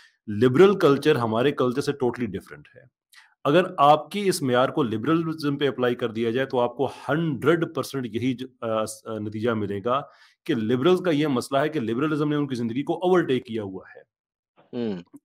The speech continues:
Speaker 1: टेक ओवर किया हुआ है, माफी चाहूंगा, ओवरटेक नहीं, टेक ओवर किया हुआ है और वो उससे बाहर नहीं निकल पाते। But that is exactly what the culture is। वो सनातन का कल्चर हो, वो किसी और का भी हो। तो
Speaker 2: हम्म।
Speaker 1: ये ऐसा नहीं समझे कि इस्लाम कोई जबर फोर्स है जिसने लोगों की जिंदगी का वो, that's our lifestyle, that's our way of life।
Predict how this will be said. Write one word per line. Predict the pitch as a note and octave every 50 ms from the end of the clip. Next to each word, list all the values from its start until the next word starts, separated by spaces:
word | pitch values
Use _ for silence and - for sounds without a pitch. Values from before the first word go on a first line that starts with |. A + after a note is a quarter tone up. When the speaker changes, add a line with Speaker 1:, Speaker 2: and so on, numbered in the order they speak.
| - _
Speaker 1:
टेक | D3+ D#3 D#3+ D#3+
ओवर | E3 D#3+ D#3
किया | D#3+ _ C#3+ C#3
हुआ | C3+ C3+ C3
है, | B2
माफी | A#2+ A#2 B2
चाहूंगा, | A#2+ B2 A#2 A#2+ A#2+
ओवरटेक | A#2 A#2 A2+ A#2 A#2 - -
नहीं, | C#3 D#3+ D#3+ _ _ _ _ _ _ _
टेक | C#3+ D#3 D#3
ओवर | F3 E3+ D#3+
किया | E3+ D#3 D#3 D#3
हुआ | D#3+ E3 E3+
है | D#3
और |
वो | D3+ D#3
उससे | D3 D3+ F3
बाहर | C#3+ C3 C3 D3+
नहीं | D3 D3
निकल | B2+ A2+ G#2+ G2
पाते। | F#2 F2+ F2 _ F#2+ F#2+ _ _ _ _ D3+
But | D3 G#2+ - C3+
that | C#3+ E3 F3
is | F#3 D3+ D#3 A#2+
exactly | G#2+ A2 B2 B2 - - C3+ C3
what | C3+ A#2+ B2+
the | A#2+ -
culture | A#2 A#2+ A#2 B2 C3 B2 D#3 F3 C3+
is। | F#2+ - _ _ G2
वो | C3 D3+
सनातन | - C#3 A#2+ G#2+ A2+ A2+ E3 F3 F3+
का | F3
कल्चर | E3 D#3 C#3 C3 - C#3
हो, | B2+ C3+ D#3
वो | - G#3+
किसी | D#3 A#2+ A#2 C3+
और | D#3 E3+ E3
का | E3+
भी | C#3 A2 G2
हो। | - - - - _ _ _ _ _ _ _ -
तो | C#3
Speaker 2:
हम्म। | C3 A#2+ A#2+
Speaker 1:
ये | D3+ F3+ G3+ G3+
ऐसा | - - D#3+ D3+ C#3 - F#3 -
नहीं | _
समझे | _ _ - D#3 D#3 D#3+
कि | D#3+ D3+
इस्लाम | C3+ A#2 - A2+ A#2 C3 C#3+ C#3
कोई | D3 C#3+
जबर | A#2+ G#2 F2+ - A#2 A#2 A2+ C#3 C#3
फोर्स | C3+ C#3 - A#2+ B2+ C#3 C3+ - C#3
है | C3
जिसने | B2+ - - B2+
लोगों | A#2 A#2 A#2+ B2+ A#2+
की | A#2+ A2+
जिंदगी | A2 G#2 G#2+ A#2 B2
का | A#2+ A#2 A2+
वो, | A#2 C#3+ F3 - - _ _ _ _ _ _ _ _ G2 B2+
that's | C3+ D3 -
our | D#3 E3 F3 -
lifestyle, | G#2 F#2+ G#2 A2+ B2 B2 G#2+ - - - F#2 F2+ F2 F#2+ A2
that's | B2+ B2+ - C3+ C#3
our | C3+ A2
way | F#2 G#2+ B2+ C3
of | B2 - _ F2+ F#2 G#2+
life। | A#2 F#2+ - _ _ _ _